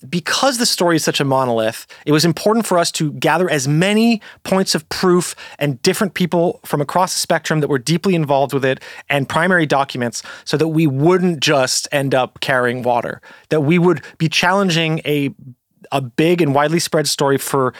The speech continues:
a reason and on a basis that we could stand behind, right? And that's, I think, what Anthony Monsui's reporting does. Um,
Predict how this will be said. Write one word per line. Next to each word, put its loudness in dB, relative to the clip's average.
a 2
reason 4
and 0
on 0
a 0
basis 0
that 0
we 0
could -4
stand 0
behind, -2
right? 0
And -2
that's, 0
I 0
think, -6
what 0
Anthony 0
Monsui's 0
reporting 0
does. 0
Um, 0